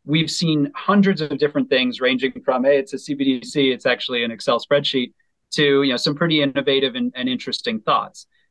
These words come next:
And so, you know, both obviously the, the U S to a certain extent and, and Canada maybe to a, a little bit more, but, but it, it, it's still up, up in the air,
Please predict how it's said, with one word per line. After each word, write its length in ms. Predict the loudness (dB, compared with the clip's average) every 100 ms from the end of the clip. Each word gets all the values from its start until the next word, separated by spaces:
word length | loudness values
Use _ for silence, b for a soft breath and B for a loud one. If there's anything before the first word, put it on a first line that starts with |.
| -8
And 100 | -6
so, 160 | 0 2
you 120 | 2
know, 60 | 2
both 260 | 0 2 0
obviously 340 | -2 -4 -2
the, 300 | 0 0 -2
the 80 | -2
U 160 | 2 2
S 220 | 0 -4
to 140 | -4
a 40 | -4
certain 220 | -4 -4
extent 360 | -4 -4 -2
and, 220 | -2 -2 -2
and 220 | -6 -6 -2
Canada 340 | -2 0 0
maybe 220 | -2 -6
to 220 | -8 -4
a, 40 | -4 -4
a 40 | -4
little 240 | 0 2 2
bit 180 | 2
more, 300 | 0 0 0
but, 220 | 2 0 -4 _
but 180 | -6 -6 _ -2
it, 340 | 0 0 -2
it, 280 | -4 -8 -10 -10
it's 320 | -10 -10 -8
still 200 | 0 2
up, 180 | 0 0
up 180 | -4 -4
in 120 | -6
the 180 | -2 2
air, 300 | 2 0